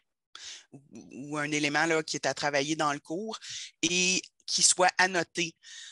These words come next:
Donc, toutes les, les discussions, les, les questions, les stratégies qui, que les élèves ont discuté entre eux. Euh, donc, euh, ils devraient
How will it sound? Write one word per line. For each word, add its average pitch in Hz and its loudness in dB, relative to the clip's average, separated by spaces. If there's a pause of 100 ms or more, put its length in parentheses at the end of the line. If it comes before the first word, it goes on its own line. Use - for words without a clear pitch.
(180)
Donc, 151 0
toutes - -2
les, 175 2
les 156 0
discussions, 175 4
les, 165 -6
les 151 -6
questions, 175 4
les 180 -2
stratégies 160 2 (160)
qui, - -10 (300)
que 156 -2
les 151 2
élèves 160 -2
ont 151 -6
discuté - 0
entre 147 -6
eux. 208 -12 (760)
Euh, 139 -4 (240)
donc, 156 -2
euh, 139 2
ils 143 -8
devraient 156 4